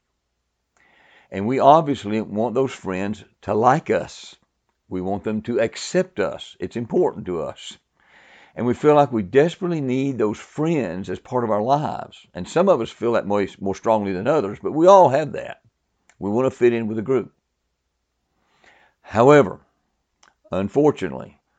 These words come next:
something very sad often happens. Some of the people in our group begin to make bad decisions. They start doing some things that God says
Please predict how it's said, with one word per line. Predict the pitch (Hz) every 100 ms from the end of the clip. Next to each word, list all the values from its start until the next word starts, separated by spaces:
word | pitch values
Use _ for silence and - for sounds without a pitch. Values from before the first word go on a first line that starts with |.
| _ _ _ _ _ _
something | - 107 95 98 92
very | 101 113
sad | 113 - 147 123 92 87 87 -
often | - 95 92 87
happens. | 120 123 - 62 82 - _ _ _ _ _ _ _ _
Some | - - 139 165
of | 180
the | 123
people | 113 113 - 101
in | 101
our | 98
group | 101 135 123 92 - _ _ _ _ _ _ _ 95
begin | 107 104 101
to |
make | 98 92 87
bad | 92 87
decisions. | 87 - 85 - - - - _ _ _ _ _ _ _ _ _ _ _ _ _ -
They | 104
start | - 110 104
doing | 107 113 107
some | 104
things | 104 104 107 85
that | 76
God | 95 104 123
says | - 92 95 113